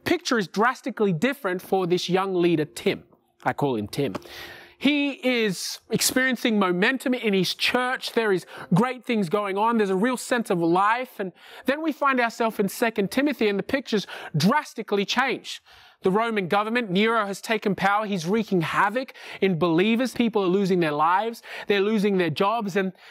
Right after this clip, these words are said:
to top it all off, Timothy is experiencing internal leadership problems. And here we find the Apostle Paul, who implores him, who inspires him and persuades him.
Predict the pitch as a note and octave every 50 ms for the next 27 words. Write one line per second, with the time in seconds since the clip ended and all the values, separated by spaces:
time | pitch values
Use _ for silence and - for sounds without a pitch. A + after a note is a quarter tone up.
0 | - - - A#3+ - C4+ D4 D4 - C4 B3 A#3 A3 B3+ C4+ B3+ A#3+ - _ -
1 | - _ - - - C#4+ F4 F#4+ E4+ - - C#4 B3+ A3+ A3+ A3 - - - -
2 | - - B3+ C4 C#4 C4+ B3+ B3 - - - A#3+ A#3 A3+ - - - - - -
3 | - C4+ B3 A#3 A3 - - B3 C4+ D4+ D#4 D4+ C#4+ B3 A3 G3 - - - _
4 | _ _ _ _ _ _ _ _ _ _ _ _ _ - A#3+ A3+ A#3+ C4 D#4 F4
5 | F#4 F4+ D#4+ - - - A3+ - - - - F#3+ E3 D3+ C#3 A#2+ - - - -
6 | - - _ _ _ _ _ _ _ _ _ _ - C3 - - - G3+ G3 F#3+
7 | E3+ D#3+ D#3 - - - F3+ F3+ E3+ D#3 D3 C#3+ - - - G3+ - - - D#3
8 | C#3+ - - - F#3+ F#3 F3+ E3 C#3+ C3+ - - - - - - - _ _ -
9 | G3 G3 F#3 D#3+ D#3 C#3 - - - G#3 G#3 G3+ F#3 F3 - - F3 D3+ C#3 A#2+
10 | C#3 F3+ E3 D#3 - - - - - F3 D#3 - - - - - - G#3+ A3 A3
11 | G#3+ G#3 G3 F3+ - F#3+ F3 E3+ D#3 D3 - - E3+ - - - - - A#3 A#3
12 | A#3+ C4+ C4+ B3 G3 - - G3 G3+ D#3+ A2